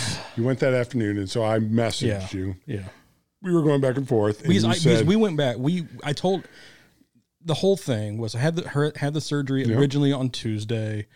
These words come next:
Speaker 2: uh, went under, it was fine. Um,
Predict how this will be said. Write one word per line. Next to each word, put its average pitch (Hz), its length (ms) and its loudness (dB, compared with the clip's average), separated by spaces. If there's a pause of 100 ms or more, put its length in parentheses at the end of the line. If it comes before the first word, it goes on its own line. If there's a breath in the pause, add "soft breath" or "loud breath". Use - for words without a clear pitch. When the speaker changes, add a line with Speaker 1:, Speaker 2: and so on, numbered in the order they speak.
(580 soft breath)
Speaker 2:
uh, 101 200 -8
went 135 200 2
under, 127 340 2
it 113 60 -8
was 110 160 -4
fine. 113 720 -4
Um, 104 400 -6